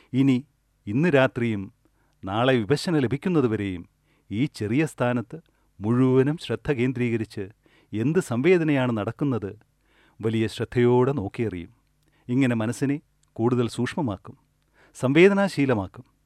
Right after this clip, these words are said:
തീക്ഷ്ണമാക്കും. അപ്പോൾ നാളത്തെ ജോലി വളരെ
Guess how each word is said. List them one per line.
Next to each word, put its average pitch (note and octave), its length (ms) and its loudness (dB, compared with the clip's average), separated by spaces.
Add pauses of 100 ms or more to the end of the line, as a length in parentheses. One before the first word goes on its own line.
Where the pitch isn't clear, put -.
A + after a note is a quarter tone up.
(360)
തീക്ഷ്ണമാക്കും. A2 680 -6 (300)
അപ്പോൾ A2+ 400 -2 (180)
നാളത്തെ B2+ 380 -2
ജോലി B2 440 0
വളരെ G#2+ 260 -6